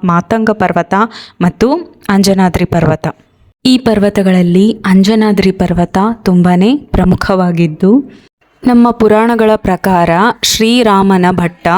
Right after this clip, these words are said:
ಹನುಮಂತ ಜನನಾಗಿದ್ದು ಇದೇ ಪರ್ವತದಲ್ಲಿ. ಅಂಜನಾದ್ರಿ ಬೆಟ್ಟದಲ್ಲಿ ಆಂಜನೇಯ ಜನ್ಮ ತಾಳಿದ ಸ್ಥಳವಾಗಿದೆ ಇದು. ಅಂಜನಾದೇವಿಯು ಆಂಜನೇಯನಿಗೆ ಜನ್ಮ ನೀಡಿದ್ದರಿಂದ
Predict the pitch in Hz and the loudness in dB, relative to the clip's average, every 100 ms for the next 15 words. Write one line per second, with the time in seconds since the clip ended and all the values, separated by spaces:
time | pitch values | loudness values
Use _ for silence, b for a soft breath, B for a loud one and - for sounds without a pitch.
0 | 247 B B B - 202 208 208 196 180 | -2 B B B -4 0 0 0 -2 -2
1 | 180 180 233 - 196 185 190 208 190 175 | -2 -2 -2 -4 -2 0 0 0 0 0
2 | 170 165 196 254 - 180 190 226 180 165 | -2 0 0 0 -4 -2 -2 0 -2 -2
3 | 160 165 156 156 214 285 B B B B | -2 -2 -2 0 -2 -2 B B B B
4 | 208 214 240 240 226 220 208 185 185 180 | -2 0 0 0 0 0 0 0 -2 -2
5 | 175 175 202 - 180 180 190 185 180 175 | 0 2 0 0 0 0 2 0 0 0
6 | 190 202 190 180 165 170 175 170 160 156 | 0 -2 -4 -2 0 0 0 0 0 0
7 | 170 226 233 - - 180 190 196 185 156 | 0 0 -2 -6 -4 -2 0 0 -2 -2
8 | 151 156 151 170 269 294 B B _ 269 | -2 -2 0 0 0 -4 B B _ -12
9 | 262 233 240 269 247 240 214 208 202 196 | -2 2 2 2 0 0 0 0 2 2
10 | 202 262 - 196 190 202 196 208 202 202 | 2 2 -2 -2 0 2 0 0 0 0
11 | 190 202 247 - 233 - 185 185 185 185 | 0 -2 -4 -6 -4 -2 0 2 2 2
12 | 180 180 180 175 170 170 | 0 0 0 0 2 2